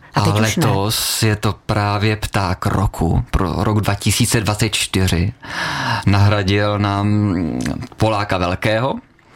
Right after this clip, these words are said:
Speaker 2: A takže ho můžete pozorovat i nyní v zimě. Například v Brně se ornitologové rozhodli, že ho budou mapovat. A k-, tím, že máme ty kroužky,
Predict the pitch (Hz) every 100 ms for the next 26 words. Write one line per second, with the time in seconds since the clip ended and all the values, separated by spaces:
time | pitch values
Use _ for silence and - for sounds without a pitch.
0 | - - - - - 101 101 123 131 127
1 | 143 170 - 117 127 131 131 135 151 165
2 | 110 107 98 92 90 107 107 - 131 139
3 | 110 101 92 107 104 101 95 104 143 160
4 | 156 139 - - 113 117 117 117 107 120
5 | 123 117 98 113 113 113 123 123 104 113
6 | 95 95 - - - - - - - -
7 | 104 101 101 - - - - 143 185 143
8 | 117 107 104 113 214 277 - - -